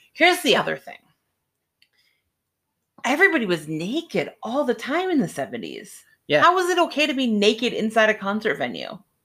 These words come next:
Speaker 2: You know, it probably wasn't, but, like, couldn't get to everybody.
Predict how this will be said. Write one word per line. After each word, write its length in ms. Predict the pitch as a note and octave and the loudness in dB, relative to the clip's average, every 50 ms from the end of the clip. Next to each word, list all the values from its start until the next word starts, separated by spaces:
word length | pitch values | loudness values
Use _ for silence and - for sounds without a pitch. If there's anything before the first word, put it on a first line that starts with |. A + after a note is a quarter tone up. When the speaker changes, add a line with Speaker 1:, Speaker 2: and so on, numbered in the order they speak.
| _ _ _ _ _ _ _ | _ _ _ _ _ _ _
Speaker 2:
You 120 | C#3 D3+ | -4 -2
know, 160 | D#3 A#2+ A#2+ - _ _ _ _ _ _ _ _ _ | -2 -2 -4 -6 _ _ _ _ _ _ _ _ _
it 180 | C3+ A#2+ - _ _ - | -10 -10 -10 _ _ -2
probably 200 | - B2 A2 G#2 | 0 0 0 0
wasn't, 400 | G#2 G#2+ A2 B2 A#2+ A#2 - A2 | -2 -4 -4 -6 -8 -8 -10 -10
but, 200 | G#2+ G2 E2+ - | -8 -8 -8 -6
like, 200 | F#2 F#2 F2 - - | -8 -12 -12 -14 -16
couldn't 200 | - G2 E2 - | -16 -16 -14 -16
get 120 | F2+ - | -16 -14
to 60 | F2+ | -12
everybody. 500 | E2 F2 F#2+ G2 F#2+ - G#2 G#2 G#2+ - | -12 -12 -12 -14 -12 -12 -12 -12 -12 -14